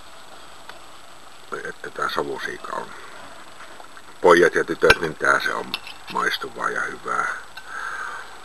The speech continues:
ravitsevaa ja kaikin puolin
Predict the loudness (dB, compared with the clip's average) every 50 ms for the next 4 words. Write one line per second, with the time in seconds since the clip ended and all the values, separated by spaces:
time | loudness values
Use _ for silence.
0 | 4 4 4 4 2 -2 0 0 0 0 0 -2 -2 -2 -2 0 0 0 0 0
1 | 0 0 0 0 -2 -4 -6 -8 -10 -12 -12 -12 -14 -14 -14 -14 -12 -14 -14 -14
2 | -14 -14 -14 -14 -14 -14 -14 -14 -14 -14 -14 -14 -14 -12 -12 -12 -12 -12 -12 -12
3 | -12 -12 -12 2 6 6 6 6 6 0 2 4 4 4 4 0 -10 -4 2 4
4 | 6 6 6 4 2 2 2 2 2 2 0 -4